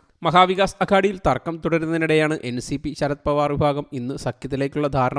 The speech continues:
പ്രകാരം പത്ത് സീറ്റുകളിലേക്കുള്ള സ്ഥാനാർത്ഥികളെ പ്രഖ്യാപിക്കുക. കോൺഗ്രസുമായി തർക്കം നീണ്ടു നിൽക്കുന്ന ഭീവണ്ടിയിലും എൻ സി പി സ്ഥാനാർത്ഥിയെ നിർത്തുമെന്നാണ് സൂചന.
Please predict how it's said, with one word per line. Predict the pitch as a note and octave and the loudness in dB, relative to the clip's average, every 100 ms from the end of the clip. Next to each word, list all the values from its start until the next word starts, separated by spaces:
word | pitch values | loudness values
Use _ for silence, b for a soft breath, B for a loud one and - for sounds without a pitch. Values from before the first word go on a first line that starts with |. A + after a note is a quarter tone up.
| C#3+ | -2
പ്രകാരം | C#3 C#3 C#3+ b b b - | 0 0 -2 b b b -6
പത്ത് | B2+ - D3 | -6 -4 -4
സീറ്റുകളിലേക്കുള്ള | C#3+ C#3 D3 C#3+ C#3+ C#3+ C#3+ - | -4 -2 0 0 0 0 -4 -2
സ്ഥാനാർത്ഥികളെ | B2 A#2+ C3 C#3 C#3+ D3 | -2 0 -2 -2 -2 -2
പ്രഖ്യാപിക്കുക. | C3 D3 C#3 C#3+ C#3+ - _ _ - | 0 0 0 2 0 0 _ _ -4
കോൺഗ്രസുമായി | B2 B2 B2 C#3+ C#3+ D3+ | -2 -2 -6 -4 -6 -2
തർക്കം | C3+ - C#3 | -2 -2 -4
നീണ്ടു | C#3 C#3+ | -2 -2
നിൽക്കുന്ന | C#3+ C#3 C#3+ - C3 | -2 -2 -6 -8 -8
ഭീവണ്ടിയിലും | B2+ C3 C3 C#3 C#3+ D3 b b b B2+ | -4 -2 0 -2 -2 -6 b b b -6
എൻ | B2+ | -6
സി | - C3+ | -6 -4
പി | C#3+ | -4
സ്ഥാനാർത്ഥിയെ | - C#3 C#3 C#3 C#3+ | -2 -2 0 -2 -2
നിർത്തുമെന്നാണ് | C#3+ - C#3+ C#3+ C#3 C#3+ | -2 -2 -2 0 -2 -2
സൂചന. | C3+ C3 C#3 | -2 -2 -2